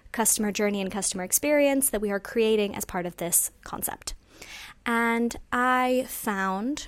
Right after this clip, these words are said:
over the past few weeks that we were making a lot of progress. So we were training all these doctors and they were going through our training plan and everything was going well and we were able to take these steps forward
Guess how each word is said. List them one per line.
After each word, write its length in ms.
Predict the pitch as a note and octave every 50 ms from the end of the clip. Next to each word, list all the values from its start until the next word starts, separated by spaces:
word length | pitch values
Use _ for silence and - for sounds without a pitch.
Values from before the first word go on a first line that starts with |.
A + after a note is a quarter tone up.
| - -
over 520 | A3+ G#3 G#3 G3 G3 G3+ G3+ G3 G3 G3
the 80 | G3 -
past 380 | - - - G#3+ G#3+ - - -
few 120 | A#3 G#3
weeks 400 | F#3+ F3+ - - - - - - - - - - - -
that 100 | - B3
we 60 | C4
were 160 | C#4+ C4+ C#4+ D4+
making 180 | D4 E4+ E4
a 40 | D#4 D4
lot 140 | C4 B3+
of 100 | A#3+ -
progress. 440 | - - F3 F3+ - - - - -
So 160 | - - F#3
we 120 | G3+ G3 F#3+
were 100 | F#3+ F#3+
training 360 | - - A3 G#3 G#3 G3+ F#3+
all 100 | F3+ -
these 160 | - - -
doctors 560 | - D#4+ E4 D#4+ - - D4+ C#4+ C#4 C#4 C4+
and 80 | A3+ G#3
they 80 | G3 F#3+
were 100 | F#3+ F#3
going 260 | - F#3+ F3+ F#3 F3+
through 180 | - - -
our 100 | - F#3
training 380 | - - - C#4+ C#4 C4+ C4 B3+
plan 440 | - B3 B3 A#3+ C4+ A#3 A3+ A3+ A3+ - - - - - -
and 100 | G#3+ G#3
everything 280 | G3 G3+ F#3+ - G3
was 140 | G3 F#3 -
going 280 | - F#3+ F3 F3 F#3 F#3+
well 400 | A3 C#4 C#4 C4+ C4 C4 C4 B3+
and 140 | A3 G3+ F#3
we 80 | F#3
were 280 | F#3 F#3 F#3 F#3 F#3 F3+ - _ _ _ _ - -
able 240 | B3+ G#3+ G#3 G#3
to 80 | G#3 G#3+
take 200 | - G#3 F#3+ -
these 120 | F#3 -
steps 280 | - - - - - -
forward 560 | - - C#4+ C#4 C4+ C4+ B3+ B3 B3 B3+ B3